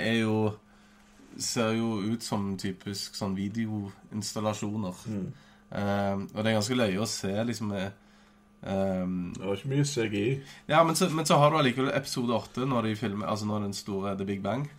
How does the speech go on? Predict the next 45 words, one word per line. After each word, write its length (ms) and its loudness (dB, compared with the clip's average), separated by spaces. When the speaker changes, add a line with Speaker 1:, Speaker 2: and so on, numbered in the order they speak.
Speaker 2:
Mm. 180 -2
Speaker 1:
Det 100 -2
er 40 4
jo 80 4
et 260 -6
fantastisk 1120 -6
bilde. 340 -8
Speaker 2:
Ja, 120 -2
den 200 4
skal 160 -2
vi 60 2
inn 80 0
på 180 0
Speaker 1:
Ikke 120 -2
sant? 180 4
Speaker 2:
etterpå. 300 -2
Speaker 1:
Og, 160 0
og, 460 8
og 80 2
du 60 2
Speaker 2:
Derfor 80 4
Speaker 1:
ser 240 8
det 80 4
visuelle, 540 4
altså 200 2
det 80 2
visuelle 420 2
er 80 4
jo 60 2
nydelig, 760 2
så, 120 0
men 140 0
det 80 2
er 80 0
derfor 220 -2
det 80 -2
er 100 -4
så 40 -6
deilig 420 0
å 120 -2
se 260 -2
Speaker 2:
Ja. 140 -2
Speaker 1:
når 100 -2
han 180 2
gjør 340 0